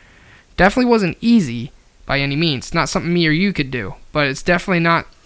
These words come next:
something that should trouble people like this. That being said, 'cause I haven't explained it yet,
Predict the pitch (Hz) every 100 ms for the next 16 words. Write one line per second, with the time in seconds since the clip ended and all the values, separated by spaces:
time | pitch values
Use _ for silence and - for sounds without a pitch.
0 | - - - 165 165 160 - - 151 143
1 | 147 - - 170 160 151 - 156 151 139
2 | 127 - 139 117 - - - - - -
3 | - - _ _ 131 - 117 - - 196
4 | 156 - 131 135 127 110 - 214 165 135
5 | 135